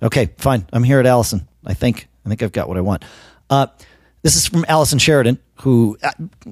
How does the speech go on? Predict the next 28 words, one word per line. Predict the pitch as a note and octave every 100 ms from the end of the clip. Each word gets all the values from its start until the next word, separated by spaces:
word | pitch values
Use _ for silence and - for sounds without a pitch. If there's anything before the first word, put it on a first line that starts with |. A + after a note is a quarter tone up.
| -
coincidentally | - C#3+ A#2 G#2+ B2 C3 A#2+
is, | G2+ - -
uh, | F2 - - A#2
in | C3+ C#3
her | C3+
car | A#2 A2+ B2+ A2 G2 -
with, | - G2+ G2 -
uh, | E2
her | - F2+
husband | E2+ - D2
Steve | - C#3 G3 -
on | - E2+
their | F2+ E2
way | E2+ F2+
to | E2 - D#2+ D#2
Vegas | D#2 F#2 F#2 F#2+ -
to | - - D#2 D2+ -
attend | - F#2 E2
C | - D#2+
E | E2
S | F3
with | F2+ E2
us | D#2
this | - E2 -
week. | D#3+ - - - - _
And, | B2+ A#2+ G#2+ G2+ G#2
uh, | G2+ F#2 - _ -
she | - A2 F#2